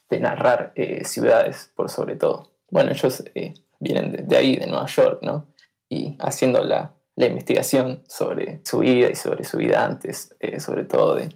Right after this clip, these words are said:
de comenzar a hacer cine, nos encontramos que, que ellos hacen mucho hincapié sobre lo que fue, eh, su, su crianza, ¿no? Y la relación que tuvieron con, con su familia, que un poco fue configurando su manera de hacer cine.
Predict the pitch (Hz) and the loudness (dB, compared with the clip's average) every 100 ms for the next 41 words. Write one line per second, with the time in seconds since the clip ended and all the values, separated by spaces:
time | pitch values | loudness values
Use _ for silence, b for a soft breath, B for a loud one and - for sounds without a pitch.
0 | - - - - - - - - 123 - | -8 -4 -2 -4 0 0 2 0 0 2
1 | 135 151 - B B B _ - 139 139 | 2 0 -4 B B B _ -4 -2 0
2 | 139 131 - 143 156 - 127 151 - _ | 0 0 2 2 2 2 2 2 -4 _
3 | 139 143 139 135 131 - 139 147 _ 143 | 0 2 2 0 0 2 0 -2 _ -12
4 | 147 139 135 - 143 143 175 - - 139 | -4 -2 0 0 0 -2 -2 -10 -6 -4
5 | 135 131 - - - - 139 - 65 - | -2 -4 -6 -6 0 2 0 -6 -6 -6
6 | - - _ - - - - - - - | -8 -14 _ -14 -10 -10 -12 -12 -12 -10
7 | - 131 131 - - - 156 B B - | -4 0 0 -2 -6 -6 -6 B B -10
8 | - - - - - - 123 127 - _ | -6 -6 -4 -6 -6 -6 -6 -6 -12 _
9 | _ - - 123 123 120 117 101 151 - | _ -16 -10 -6 -6 -8 -8 -10 -12 -20
10 | - 127 127 113 113 156 120 - - _ | -6 -6 -4 -2 0 0 0 -4 -10 _
11 | _ _ 117 117 120 117 117 - 113 113 | _ _ -6 0 2 2 -2 -4 -4 -4
12 | 113 120 110 120 120 120 135 - _ _ | -4 -4 0 0 0 0 0 -4 _ _
13 | _ - - 110 104 117 - - 113 - | _ -10 -4 -4 2 2 2 0 -4 0
14 | 131 117 - | 2 2 -2